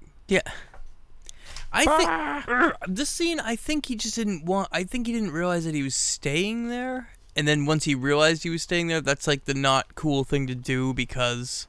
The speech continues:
Speaker 2: Because
Speaker 1: she
Speaker 2: his
Speaker 1: sucks so
Speaker 2: son,
Speaker 1: much.
Speaker 2: because his son is into the lady.
Speaker 1: Is that his son?
Speaker 2: Is that is his son.
Speaker 1: Lee
Speaker 2: Lee
Speaker 1: Bing's
Speaker 2: Bing
Speaker 1: his
Speaker 2: is
Speaker 1: son?
Speaker 2: his kid,
Speaker 1: What?
Speaker 2: yes.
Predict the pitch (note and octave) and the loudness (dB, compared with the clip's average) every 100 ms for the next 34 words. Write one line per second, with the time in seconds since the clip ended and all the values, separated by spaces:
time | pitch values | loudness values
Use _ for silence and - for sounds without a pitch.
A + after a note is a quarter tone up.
0 | - - E3 D3 - - - D3+ C#3+ C#3+ | -14 -8 0 0 -2 -2 4 6 6 6
1 | E3+ D3 C#3+ C#3+ - D3+ D3 B2+ C3 - | 8 6 6 4 2 -2 0 2 0 2
2 | E3+ D#3 B2 - - C3 B2 B2+ G#2+ G2+ | 2 4 2 -2 -6 -6 -4 -6 -8 -6
3 | G#2 G2+ D2+ C#2 - - - - - C#3+ | -6 -6 -8 -14 -18 -20 -20 -12 -2 2
4 | F3+ - - A#2+ C4+ D#4+ C3+ B2+ B2+ - | 4 2 2 2 2 2 2 0 -2 -2
5 | C#3+ G3 C#3 F#3 D#3+ D#3 C#3+ E3 C#4+ D4+ | 2 6 6 6 6 4 6 6 4 2
6 | B2 F#2+ F#2 B3+ E4+ - - | 0 0 2 6 6 4 -10